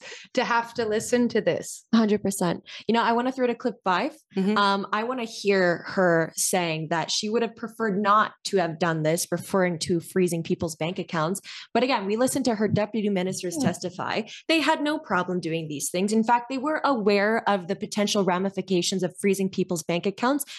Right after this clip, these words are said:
Speaker 2: when it came to the imp-, the, the effects that it could have on their families, um, on people's children's.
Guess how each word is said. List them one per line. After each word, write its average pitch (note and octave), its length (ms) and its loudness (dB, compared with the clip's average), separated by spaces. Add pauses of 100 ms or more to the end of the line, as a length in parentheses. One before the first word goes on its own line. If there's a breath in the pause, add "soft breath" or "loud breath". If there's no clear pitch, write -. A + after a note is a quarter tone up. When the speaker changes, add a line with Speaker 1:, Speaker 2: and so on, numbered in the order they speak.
(120)
Speaker 2:
when A3 160 0
it A3+ 140 -6
came A3+ 240 0
to A3+ 160 0
the G3+ 180 0
imp-, G#3+ 220 0
the, F3+ 500 0
the G3+ 120 2
effects A3 340 -4
that G3+ 100 -2
it G3 80 -2
could G3 120 -6
have F#3 220 0
on F3 120 -4
their D3+ 100 -4
families, F3 680 2 (280 loud breath)
um, F3 240 2 (100)
on F3+ 140 2
people's F#3 360 -4
children's. G3 600 0